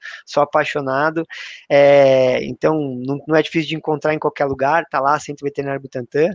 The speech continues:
é, C V B Vet, né, pros mais íntimos, e tem meu Instagram lá também, Arthur Alonso, procura por lá e, e, e é isso aí. Espero ter ajudado, ter contribuído, né? É, tamo junto aí pro que precisar, valeu.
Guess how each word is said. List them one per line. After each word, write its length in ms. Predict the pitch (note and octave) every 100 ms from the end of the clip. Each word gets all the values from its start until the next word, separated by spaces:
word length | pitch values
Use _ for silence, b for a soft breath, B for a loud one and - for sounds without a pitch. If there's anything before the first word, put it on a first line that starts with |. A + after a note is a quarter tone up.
| - B B B -
é, 140 | C3
C 260 | B2 - F3+
V 140 | E3+
B 180 | D#3 D#3
Vet, 460 | C3+ D3+ G#3 - -
né, 220 | D3 E3+
pros 200 | - D3
mais 280 | D3 C#3+ C#3
íntimos, 480 | F3 G3+ A#3 G#3 - B B -
e 80 | F#4
tem 340 | F4+ G4 E4
meu 300 | E3+ C#3+ D3+
Instagram 460 | D#3 - C#3+ D3+ D#3
lá 120 | D3
também, 360 | - B2+ D3
Arthur 280 | D3+ C3+ D3+
Alonso, 440 | C3+ B2 D3 D#3+ -
procura 340 | C3 - D3
por 220 | - C3
lá 240 | A#2+ C3+ D3+
e, 60 |
e, 800 | D3+ C#3 A#2 F#2+ - A#2 G#2+ A#2 G#2
e 40 |
é 80 | C3+
isso 200 | C#3 -
aí. 300 | C3+ A2 A#2
Espero 280 | B2+ E3 E3
ter 80 | F3
ajudado, 600 | E3 D#3 D3+ D3+ F3+ A3 -
ter 100 | E3
contribuído, 760 | D#3+ D3+ D#3 D3 D3+ G3 C4 - _ B -
né? 260 | C#3+ A#3+ - B B B B
É, 680 | C#3+ C#3 C3+ C3 B2+ A#2+ B2 _
tamo 200 | D3+ D#3
junto 280 | C#3+ D3+ D#3
aí 100 | D3+
pro 140 | D3+
que 80 | C3+
precisar, 480 | - - C#3 B2 G#2+
valeu. 420 | B2 C#3 B2 A2